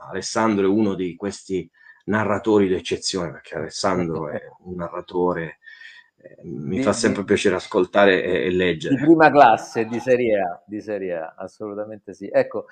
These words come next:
Speaker 2: eh, stavi, stavi parlando di un tema, eh, anch'esso molto interessante, che è, eh, la necessità di dare degli strumenti poi agli operatori che, eh,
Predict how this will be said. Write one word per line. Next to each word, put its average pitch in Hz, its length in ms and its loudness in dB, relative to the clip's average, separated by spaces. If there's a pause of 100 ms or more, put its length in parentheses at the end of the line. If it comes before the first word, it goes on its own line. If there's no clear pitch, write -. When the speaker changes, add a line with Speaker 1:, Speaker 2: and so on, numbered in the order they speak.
(240)
Speaker 2:
eh, 135 220 -6
stavi, 180 540 0
stavi 143 320 -6
parlando 160 520 -6
di 123 280 -12
un 120 260 -12
tema, 117 1000 -2
eh, - 20 -12 (100)
anch'esso 135 460 -8
molto 135 300 -10
interessante, 117 1120 -4
che 110 640 0
è, 98 120 -8
eh, 95 440 -4 (260)
la 127 140 0
necessità 131 540 0
di 127 100 -4
dare 117 240 2
degli 117 240 -6
strumenti 127 760 -8
poi 104 220 0
agli 101 140 -6
operatori 107 560 0
che, 101 220 -8 (200)
eh, - 200 -10